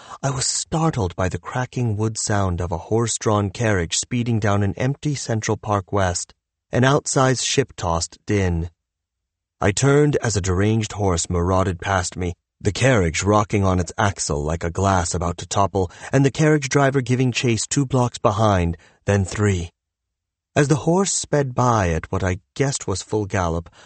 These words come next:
I searched his expression for bridled joy, rabies-fueled exultation. The horse was, ultimately, inscrutable.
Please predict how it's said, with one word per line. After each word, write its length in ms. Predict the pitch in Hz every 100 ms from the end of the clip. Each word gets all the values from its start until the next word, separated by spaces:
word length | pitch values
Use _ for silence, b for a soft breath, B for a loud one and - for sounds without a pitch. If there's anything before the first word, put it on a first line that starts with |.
| B
I 100 | -
searched 340 | 104 147 123 -
his 160 | 90
expression 560 | 90 - - 98 - 92
for 600 | - 90 87 85 82 80 _ _ _ _ _ _ _
bridled 420 | - 80 87 85 -
joy, 580 | 101 107 147 175 180 - _ _ _
rabies-fueled 760 | 190 202 117 110 - 123 131 123
exultation. 920 | 123 127 120 - 143 160 - 180 180 _ _ _ _ _ _ _ _ _
The 140 | 156 160
horse 360 | 233 254 -
was, 300 | 185 175 90
ultimately, 720 | - 127 - 98 85 85 87 - _ _ _
inscrutable. 760 | - 127 - 170 156 92 80 90